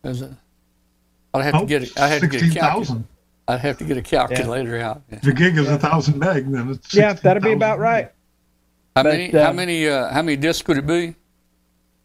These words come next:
Speaker 3: About a thousand.
Speaker 1: Thousand discs? Oh, boy.
Speaker 3: Well, see, I remember back having to install Windows three, and it was, like, twenty-six disks. <laughs>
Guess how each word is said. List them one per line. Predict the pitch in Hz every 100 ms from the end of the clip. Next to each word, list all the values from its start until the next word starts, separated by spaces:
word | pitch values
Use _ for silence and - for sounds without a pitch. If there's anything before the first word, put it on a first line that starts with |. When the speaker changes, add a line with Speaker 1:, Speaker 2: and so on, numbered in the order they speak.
| _ _ _ -
Speaker 3:
About | 226 214 175
a |
thousand. | - 156 160 170 175 - _
Speaker 1:
Thousand | 147 156 139 143
discs? | 143 165 - 147
Oh, | 131 131 117
boy. | 131 165 -
Speaker 3:
Well, | 175
see, | - 196
I | 196 277
remember | 247 190 196 196 185 175 156 _ _ _ _ _ _ -
back | 190 196 196
having | 202 190 180
to | 175
install | 170 - 202 180 160
Windows | 190 196 185 160 -
three, | - 202 262 190
and | 143
it | 220
was, | 226 156
like, | 170 143 - _ -
twenty-six | - 190 185 143 - 220 -
disks. | 160 147 175 - _ _
<laughs> | -